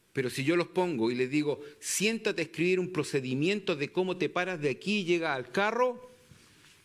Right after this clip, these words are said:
seis meses para escribir eso. Todo proceso, todo proceso de acreditación, aunque no lo crean, dura entre un año y medio y dos años, ¿ah? Este ciclo,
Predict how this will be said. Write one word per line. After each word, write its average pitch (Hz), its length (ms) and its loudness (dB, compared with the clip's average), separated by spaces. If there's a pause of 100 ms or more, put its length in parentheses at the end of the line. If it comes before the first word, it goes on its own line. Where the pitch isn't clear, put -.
(300)
seis 196 320 2
meses 165 320 0
para 90 160 -6
escribir - 240 -10
eso. - 180 -14 (1300)
Todo 262 340 2
proceso, 247 840 0
todo 240 260 2
proceso 233 560 0
de 180 540 0
acreditación, 165 1040 0 (480)
aunque 160 320 0
no 185 100 0
lo 175 140 4
crean, 240 580 0
dura 190 300 4
entre 165 240 0
un 170 100 2
año 170 160 0
y 156 60 2
medio 214 260 2
y 226 40 -2
dos 214 220 0
años, 151 280 -2
¿ah? 175 60 -10 (1700)
Este 226 300 0
ciclo, 240 680 -2